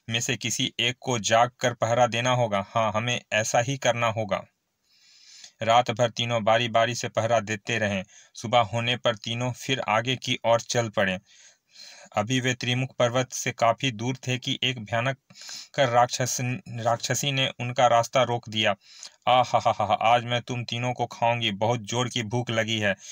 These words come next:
तीनों रथ से नीचे गिर पड़े। जब तीनों संभल कर खड़े हुए तो उन्होंने राक्षसी को अपने सामने खड़ा पाया। "भागो, इस राक्षसी से हम नहीं लड़ सकते।" और तीनों पलटकर तेजी से भाग निकले। तभी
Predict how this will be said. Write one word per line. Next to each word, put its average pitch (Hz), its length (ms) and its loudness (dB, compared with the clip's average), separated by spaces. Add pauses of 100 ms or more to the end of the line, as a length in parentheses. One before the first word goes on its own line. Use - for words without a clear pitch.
(260)
तीनों 123 300 2
रथ 123 140 4
से - 240 -4
नीचे 117 320 -2
गिर 113 200 -4
पड़े। - 320 -2 (1300)
जब 127 180 0 (100)
तीनों 123 260 2 (600)
संभल 120 280 0
कर 123 140 0
खड़े 120 240 0
हुए 120 260 -2
तो 127 140 -4
उन्होंने 120 440 -2
राक्षसी 117 580 -2 (280)
को - 80 -4
अपने - 360 0
सामने 123 460 0 (340)
खड़ा 127 240 4
पाया। 110 340 4
"भागो, 117 520 2
इस 127 180 -2
राक्षसी 120 500 -2
से 127 160 -4
हम 123 200 -2 (340)
नहीं 120 220 2
लड़ 123 180 4
सकते।" 113 460 0
और 110 240 0
तीनों 123 320 -2 (280)
पलटकर 120 420 2
तेजी 123 340 -4
से 123 180 -4
भाग 120 340 0
निकले। 104 400 -4 (580)
तभी 120 300 0